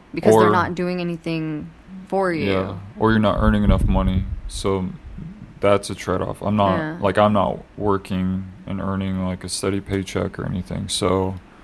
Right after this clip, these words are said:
Speaker 2: the trade-off is, like, well, if I, I, I have to deal with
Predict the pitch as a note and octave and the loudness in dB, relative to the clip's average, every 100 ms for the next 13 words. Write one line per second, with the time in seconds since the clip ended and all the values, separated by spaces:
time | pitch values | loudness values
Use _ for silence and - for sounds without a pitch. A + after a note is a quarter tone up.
0 | - - - G2+ A2+ G#2+ G2+ G2 G2+ G2 | -20 -16 -12 -2 2 6 4 2 -2 -2
1 | F#2+ F#2 G2 G2 G#2 G2 G2 G2+ - - | -2 0 0 2 2 2 0 -2 -2 -2
2 | - - - - - - - - - - | -2 -2 -2 -2 -4 -4 -8 -10 -14 -6
3 | - - F#2 F#2 G2 G#2 G#2 - F#2+ F#2+ | -4 -2 -2 0 0 -2 -2 -2 -2 -2
4 | G#2 G#2 G#2+ | 0 0 -2